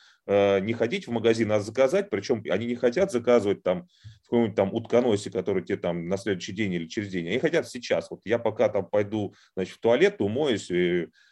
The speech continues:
мне как раз привезут за это время, да, там, мою яичницу или бургер, или, я не знаю, там, кока-колу, чё я хочу. Вот, я только поставил вино охлаждаться, за это время мне там к винцу привезут сырка, да. Вот, э, твоя аффинитивная аудитория.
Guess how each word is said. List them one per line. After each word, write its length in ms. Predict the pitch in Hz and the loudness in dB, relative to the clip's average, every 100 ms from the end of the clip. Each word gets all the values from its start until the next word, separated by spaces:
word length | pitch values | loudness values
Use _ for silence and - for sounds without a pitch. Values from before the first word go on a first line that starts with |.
| _ - | _ -6
мне 200 | 107 127 | 0 0
как 200 | 113 95 | 0 2
раз 160 | 123 - | 2 2
привезут 500 | 107 104 104 98 80 | 0 2 0 -2 -2
за 100 | 82 | -2
это 220 | 80 85 | -2 -4
время, 360 | 87 85 76 | -2 -4 -4
да, 160 | 76 107 | -2 0
там, 200 | 87 80 | 0 -2
мою 280 | 82 90 90 | -2 -2 -2
яичницу 640 | 107 175 - 98 - 87 | -2 -2 -2 -8 -6 -4
или 420 | 82 87 82 82 | -2 0 0 0
бургер, 540 | 78 113 143 117 92 82 | -2 -4 -6 -2 0 0
или, 120 | 80 | -2
я 60 | 82 | -4
не 80 | 82 | -4
знаю, 240 | 90 85 | -4 -4
там, 220 | - 71 | -6 -12
кока-колу, 840 | - 90 101 107 139 131 92 80 - | -10 -8 -8 -2 2 4 4 0 -4
чё 140 | 95 | -2
я 60 | 87 | -2
хочу. 400 | - 78 - 64 - _ _ _ _ - | -2 -6 -8 -12 -14 _ _ _ _ 0
Вот, 180 | 90 107 | 4 4
я 80 | |
только 520 | 110 120 117 110 104 98 | 6 6 8 8 8 6
поставил 420 | 110 104 104 95 | 2 4 4 4
вино 300 | 110 110 104 | 2 0 0
охлаждаться, 600 | - 123 120 160 175 87 | 2 0 2 0 0 -2
за 120 | 95 | 0
это 180 | 110 98 | 0 0
время 300 | 95 120 87 | 0 0 0
мне 160 | 98 | -4
там 180 | 98 82 | -4 -4
к 80 | 82 | -4
винцу 380 | 92 92 - 113 | -6 -4 -4 -6
привезут 420 | 85 80 82 98 | -4 -4 -4 -6
сырка, 400 | - 92 - 73 | -4 -4 0 -2
да. 240 | - 104 110 _ - - _ _ - | 0 -2 -2 _ -20 -20 _ _ -8
Вот, 320 | 101 190 190 | 4 4 6
э, 100 | 113 | 4
твоя 260 | - 123 117 | 8 10 10
аффинитивная 600 | 98 117 117 135 104 95 | 8 0 -4 -2 0 0
аудитория. 600 | 90 101 110 90 73 | 0 -2 2 2 2